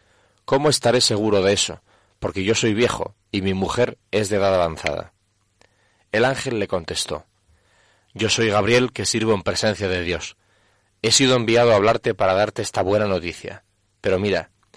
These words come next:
te quedarás mudo, sin poder hablar, hasta el día en que esto suceda, porque no has dado fe a mis palabras, que se cumplirán en su momento". El pueblo estaba aguardando a Zacarías, sorprendido de que tardase tanto en el santuario.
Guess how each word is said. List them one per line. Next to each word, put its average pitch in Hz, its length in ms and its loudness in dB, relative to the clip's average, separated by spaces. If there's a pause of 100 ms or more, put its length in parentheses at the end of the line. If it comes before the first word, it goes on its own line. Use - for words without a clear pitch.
(320)
te 104 100 -4
quedarás 101 380 0
mudo, 98 340 -2 (140)
sin 98 280 -4
poder 98 280 0
hablar, 95 360 0 (500)
hasta 104 280 -2
el 95 80 -2
día 117 220 0
en 110 80 -4
que 107 140 -2
esto 104 180 -6
suceda, 80 500 -6 (480)
porque 101 280 -2
no 104 120 -2
has 117 140 -2
dado 107 220 2
fe 107 200 -2
a 101 60 0
mis 95 180 -4
palabras, 78 600 -4 (300)
que - 120 -8
se - 160 -4
cumplirán 101 640 -2
en 98 120 -4
su 98 160 -2
momento". 80 540 -10 (1200)
El 110 140 0
pueblo 147 280 4
estaba 127 260 4
aguardando 104 420 2
a - 20 0
Zacarías, 87 640 -6
sorprendido 101 640 0
de 104 100 0
que 95 140 -6
tardase 90 420 -4
tanto 113 300 -2
en 80 60 -8
el 78 80 -10
santuario. 76 600 -8